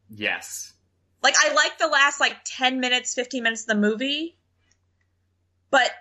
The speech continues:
Speaker 2: that middle part is just thoughts, Kenny. <laughs>
Speaker 1: I just, I, I thought a lot of it was unnecessary. I didn't know what everything was doing.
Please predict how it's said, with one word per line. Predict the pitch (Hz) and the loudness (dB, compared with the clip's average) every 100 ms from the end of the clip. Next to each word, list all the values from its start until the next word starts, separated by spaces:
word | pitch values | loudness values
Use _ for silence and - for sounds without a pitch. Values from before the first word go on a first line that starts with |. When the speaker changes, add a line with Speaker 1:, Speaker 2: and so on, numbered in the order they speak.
| _ _ | _ _
Speaker 2:
that | 220 269 247 | 0 0 0
middle | 233 277 285 | -2 0 0
part | - 233 247 269 - | 0 0 0 -2 -4
is | 226 - | -4 -4
just | 240 226 - - _ _ _ _ _ _ _ _ _ _ _ _ | -4 -4 -8 -14 _ _ _ _ _ _ _ _ _ _ _ _
thoughts, | - 208 - - - | 0 0 0 -10 -10
Kenny. | 240 208 - - - 208 - - _ _ _ _ | -4 -4 -2 -4 -2 -4 -8 -18 _ _ _ _
<laughs> | _ _ _ _ _ - - - - | _ _ _ _ _ -20 -20 -18 -4
Speaker 1:
I | 180 | -2
just, | 196 208 - - _ - | 2 0 0 -14 _ -16
I, | 156 - - | -16 -10 -6
I | 160 | -4
thought | 190 190 | -2 0
a | |
lot | 175 131 135 | 2 2 0
of | 139 | 0
it | 135 | -4
was | 127 | -4
unnecessary. | 113 117 107 104 107 117 127 127 127 123 | -4 -2 -2 -4 -6 -8 -2 0 0 0
I | - | -4
didn't | 120 123 131 117 | -2 -2 -2 -4
know | 117 117 117 | -2 0 0
what | 113 107 110 | 0 -2 -2
everything | 110 107 113 113 113 | -6 -6 -8 -8 -8
was | 101 90 _ _ _ _ | -8 -10 _ _ _ _
doing. | 104 101 113 120 120 123 | -4 -2 -2 -2 -4 -4